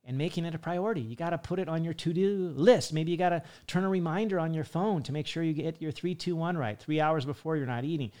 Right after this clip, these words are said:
Two hours, you're not really doing a ton of exercise or blue lights or whatever work. And then that one hour before, you're really dedicating to that restful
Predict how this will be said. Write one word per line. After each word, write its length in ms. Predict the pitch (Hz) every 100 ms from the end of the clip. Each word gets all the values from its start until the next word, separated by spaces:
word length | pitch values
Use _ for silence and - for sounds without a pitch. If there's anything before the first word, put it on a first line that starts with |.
| - _
Two 180 | - 175
hours, 260 | 165 160 127
you're 120 | 139
not 140 | 147
really 180 | 156 147
doing 260 | 131 147 139
a 60 |
ton 200 | - 147
of 140 | 143 131 - _ -
exercise 760 | 147 - 156 - 139 135 135 110
or 200 | 113 113
blue 260 | 113 165
lights 400 | 160 147 139 135
or 80 | 123
whatever 400 | 120 131 135 135
work. 340 | 127 139 139 131
And 100 | 117
then 200 | 120 113 - _
that 160 | - 120
one 200 | 135 170
hour 220 | 160 160
before, 440 | 143 135 143 156 151
you're 160 | 127
really 300 | 117 147 160
dedicating 720 | 131 139 170 190 156 147 147
to 120 | 139 123
that 220 | 135 131
restful 760 | 127 156 165 - - 160 151